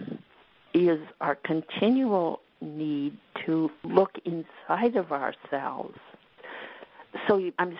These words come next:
starting with that. In some ways, that's the hardest. Then, if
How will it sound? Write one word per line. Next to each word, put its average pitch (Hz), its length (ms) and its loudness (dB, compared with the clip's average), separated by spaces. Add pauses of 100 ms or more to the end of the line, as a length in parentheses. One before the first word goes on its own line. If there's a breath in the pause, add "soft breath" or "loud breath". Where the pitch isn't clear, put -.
starting 233 440 2
with 165 100 -4 (120)
that. 165 500 4
In 151 160 -8 (100)
some 233 180 2
ways, 190 260 2 (120)
that's 175 300 0 (160)
the - 60 -8
hardest. 202 580 0 (640 loud breath)
Then, 196 680 2 (280)
if 190 240 6